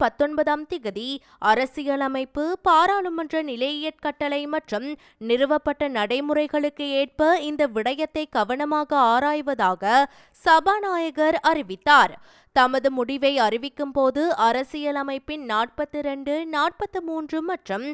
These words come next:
நாற்பத்துநான்காவது பிரிவுகளை சபாநாயகர் சுட்டிக்காட்டினார். இவை கூட்டு மற்றும் தனிப்பட்ட பொறுப்பை அமைச்சரவை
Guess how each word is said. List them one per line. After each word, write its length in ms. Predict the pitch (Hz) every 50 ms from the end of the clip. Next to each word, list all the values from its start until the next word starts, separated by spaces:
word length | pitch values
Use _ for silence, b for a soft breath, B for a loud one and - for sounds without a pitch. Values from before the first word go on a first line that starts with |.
| B B B B B 214 226
நாற்பத்துநான்காவது 1040 | 226 233 247 240 - - 320 - 311 302 294 294 294 294 285 294 285 269 269 269 285 269 -
பிரிவுகளை 580 | 277 254 262 269 277 302 - 311 285 285 294 330 349 - -
சபாநாயகர் 960 | 349 311 294 359 359 392 381 381 359 339 330 320 311 - 320 320 349 - -
சுட்டிக்காட்டினார். 920 | - 392 - - 190 - - 180 185 202 - 311 330 349 320 254 190 - - - b b b b b b b b 320
இவை 140 | 277 339 349 - -
கூட்டு 300 | 381 381 403 415 - 480 427 381
மற்றும் 300 | 349 - - 339 330 330 349 320 -
தனிப்பட்ட 480 | 277 247 254 277 - - 339 330 - 320
பொறுப்பை 440 | - - 277 254 285 285 - 302 311 339 320 196 220
அமைச்சரவை 640 | 220 233 262 294 285 - 330 330 311 302 262 302